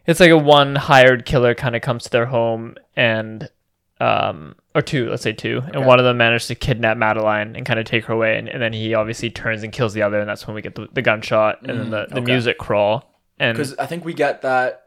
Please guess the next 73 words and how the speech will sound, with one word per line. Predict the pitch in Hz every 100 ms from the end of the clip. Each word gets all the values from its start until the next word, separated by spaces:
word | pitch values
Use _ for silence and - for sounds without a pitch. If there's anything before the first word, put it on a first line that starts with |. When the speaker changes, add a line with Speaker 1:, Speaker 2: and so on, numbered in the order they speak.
| -
Speaker 2:
Sorry, | 120 110
just | 104
to | 104
interrupt | 113 101
you | -
quickly. | 120 - 101 135
I | 156
think | 127
Speaker 1:
Mm-hmm. |
Speaker 2:
the | 131
opening | 135 143 131 131
action | 127 120 120
scene | - 120
is | 110 117
on | 117 113
that | 110 -
big | 117 90
bridge, | 113 110 101 95 -
right, | 90 113 - _ _ -
where | 107
he, | 120
like, | 107
grabs | 104 110 -
the | 107
rope | 101 104 101
and | 98
swings | - 110 104 104
off. | 107 135 - _ _ _ _ _ _ -
Or | 208
do | 202
you | 208
think | 120
Speaker 1:
Mm, |
Speaker 2:
that's | 120 -
later | 110 110 104
in |
the | 98
Speaker 1:
I |
think | 170 208
that | 208
Speaker 2:
movie? | 190
Speaker 1:
might | 190
be | 175
later. | 151 151 147 147 135 90 92 151
Speaker 2:
Okay. | 107 135 _ _ _ _ _ _
Speaker 1:
But | 147
that, | 143 143 151 143
yeah. | 123 107 - _ _
I | -
mean, | 143 135
I |
don't | 143
wa-, | 156 160
I |
don't | 160
wanna | 165 147
disseminate, | 135 135 147 127 123 139
I | 135
don't | 139
wanna | 131
dissect | 120 120 123 117
the | -
trailer | 131 117 110
too | -
much, | 117 127 175
but | 131
I |
Speaker 2:
Right. | 120
Speaker 1:
think | 135 117
that's | 117 123
a |
bit | 113
earlier, | 101 107 113 123